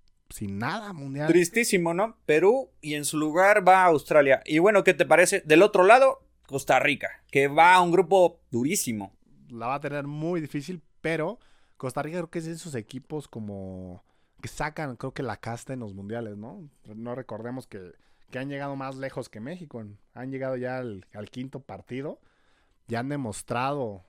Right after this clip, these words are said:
Speaker 1: esa, esa solvencia, ese equipo como, pues sí, la portería Keylor Navas es una figura, entonces, pues sí,
Speaker 2: Sí.
Speaker 1: qué bueno que me da gusto por los costarricenses que estén afuera.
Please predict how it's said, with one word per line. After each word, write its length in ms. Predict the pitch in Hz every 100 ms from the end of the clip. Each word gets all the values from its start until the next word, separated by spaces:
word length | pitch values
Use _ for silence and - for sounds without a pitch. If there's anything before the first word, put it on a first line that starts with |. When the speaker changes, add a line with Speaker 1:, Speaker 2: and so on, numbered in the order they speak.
| _ _
Speaker 1:
esa, 680 | 110 113 135 127 107 92 85 _ _ _ -
esa 200 | 123 165
solvencia, 720 | - 110 113 139 160 139 117
ese 160 | 123 139
equipo 360 | - 139 147
como, 480 | 139 117 104 95 90 _ _ _ _ _ _
pues 140 | 110
sí, 260 | - 160 220
la 140 | 123
portería 380 | 104 110 123 131
Keylor 320 | 139 151 147 127
Navas 360 | 123 135 151
es 160 | 131 -
una 200 | 135 120
figura, 400 | 107 104 139 139
entonces, 600 | 110 117 120 131 120 - _ _
pues 120 | -
sí, 180 | 151 165
Speaker 2:
Sí. 60 | -
Speaker 1:
qué 80 | -
bueno 320 | 135 147 147 139
que 160 | 120
me 140 | 110 120
da 80 |
gusto 440 | 139 156 151 147 135
por 140 | - 107
los 140 | 101
costarricenses 760 | - 101 110 104 123 135 170 -
que 100 | 110
estén 320 | - 123 127
afuera. 420 | 113 131 143 196